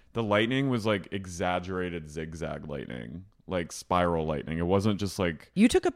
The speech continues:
Speaker 2: photo that was
Speaker 1: I took a
Speaker 2: so
Speaker 1: photo
Speaker 2: fucking good.
Speaker 1: that truly looked like War of the Worlds. And it was, for probably eight hours, there was intense lightning.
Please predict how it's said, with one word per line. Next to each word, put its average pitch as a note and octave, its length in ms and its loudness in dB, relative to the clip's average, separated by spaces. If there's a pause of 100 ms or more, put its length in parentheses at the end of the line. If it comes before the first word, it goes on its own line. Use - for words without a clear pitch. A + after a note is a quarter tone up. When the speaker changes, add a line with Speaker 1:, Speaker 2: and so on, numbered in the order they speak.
(100)
Speaker 2:
photo D3 540 8
that - 140 0
was C3+ 180 8
Speaker 1:
I G#3 40 6
took G3+ 100 6
a A#3 40 8
Speaker 2:
so E3 120 10
Speaker 1:
photo D3+ 460 12
Speaker 2:
fucking D#3 380 8
good. C#3+ 240 6
Speaker 1:
that C3 240 4
truly C3+ 540 8
looked A2+ 320 6
like F#2 360 4 (100)
War F2+ 260 2
of F2 60 2
the F2 80 2
Worlds. E2+ 800 0 (200)
And F#2 600 4 (680)
it - 100 4
was, A2+ 220 2 (400)
for C3 380 0 (240)
probably B2 480 2
eight G2 200 4
hours, G#2 640 2
there G2 140 2
was F#2+ 160 2
intense F2+ 520 -4
lightning. - 520 -6